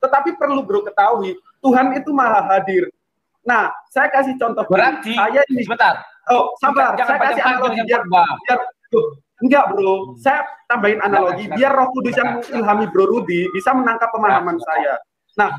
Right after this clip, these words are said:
Speaker 1: misal gini, saya ini Goldian. Nah, saya memiliki istri. Nah, ketika saya bertugas, misal keluar negeri, dan istri saya ada di Indonesia, tetapi istri saya masih merasakan kehadiran saya,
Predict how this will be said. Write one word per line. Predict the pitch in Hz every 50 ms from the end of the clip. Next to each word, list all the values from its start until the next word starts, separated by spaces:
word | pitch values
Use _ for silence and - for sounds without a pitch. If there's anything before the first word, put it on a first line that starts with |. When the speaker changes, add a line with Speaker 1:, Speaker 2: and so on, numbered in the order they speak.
| - -
Speaker 1:
misal | 240 262 254 302 302 -
gini, | 226 226 208 190 170
saya | 165 - 214 226 262 254 269
ini | 294 277 269
Goldian. | - 208 190 175 180 170 180 170 - - 143 - - -
Nah, | _ - - - - - -
saya | _ - 233 277
memiliki | 277 262 247 240 233 226 220 - - -
istri. | 196 190 - _ - 170 170 156 - -
Nah, | 185 185 - - - - _ _
ketika | 247 - - 262 269 262
saya | 262 262 262 285 294
bertugas, | 285 - - 233 - 294 285 202 - 196 185 - - - -
misal | 220 240 240 - 277 269 269
keluar | - 240 233 208 214 202 214
negeri, | 214 - - 156 156 156 165 175 _ _ _ _ _ _ _ _ _ _ _ _ _ _ _ _ _
dan | 185 247 247 247 254
istri | 262 - 269 262
saya | 254 262 285 320 330 285 269
ada | 240 233 220
di | 220 214 208
Indonesia, | 196 180 185 170 175 175 - 170 175 175 - - -
tetapi | - 262 262 262 254 - 302 294
istri | 339 - - 269 254 269
saya | 254 247 254 285 294
masih | 277 262 269 262 - 311 311 311 - - - - - - -
merasakan | - 262 247 247 247 247 240 247 269 254 247
kehadiran | - 214 208 196 185 185 196 196 180
saya, | - - 185 185 180 180